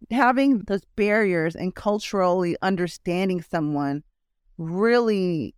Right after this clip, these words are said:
is a dilemma. So, yeah, I've had several people and patients come to me looking like, "Do you know a Black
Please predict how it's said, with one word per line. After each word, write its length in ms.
is 160
a 80
dilemma. 460
So, 500
yeah, 160
I've 100
had 180
several 680
people 400
and 100
patients 440
come 220
to 100
me 60
looking 180
like, 160
"Do 160
you 60
know 180
a 60
Black 300